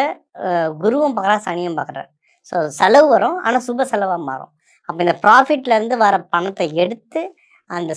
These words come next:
சுப செலவுல போட்டுக்கிட்டீங்கன்னா, உங்க அது இன்வெஸ்ட்மெண்ட்டா மாறிடும். உங்க காசு தப்பிச்சுக்கும். வாழ்க்கை முழுக்க தலைமுறை தலைமுறையா உங்களுக்கு வர்றதுக்கு வந்து ரொம்ப உபயோகப்படும். So, நம்ம சொன்ன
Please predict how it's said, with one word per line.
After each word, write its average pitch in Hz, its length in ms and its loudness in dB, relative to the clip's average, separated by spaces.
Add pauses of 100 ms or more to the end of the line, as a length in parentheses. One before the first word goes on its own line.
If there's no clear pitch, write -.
சுப 214 80 -2
செலவுல 226 520 2
போட்டுக்கிட்டீங்கன்னா, 170 520 -6
உங்க 233 340 -6
அது 208 200 -6
இன்வெஸ்ட்மெண்ட்டா 262 680 0
மாறிடும். 185 340 -4
உங்க 226 180 -8
காசு - 480 -10
தப்பிச்சுக்கும். 233 460 -10 (160)
வாழ்க்கை 208 520 2
முழுக்க 196 260 -6
தலைமுறை 185 400 0
தலைமுறையா 160 420 -4
உங்களுக்கு 151 340 -10
வர்றதுக்கு 185 400 -14
வந்து 190 220 -16
ரொம்ப 180 420 -12
உபயோகப்படும். 139 580 -14 (280)
So, - 180 -8
நம்ம 180 160 0
சொன்ன 233 380 -2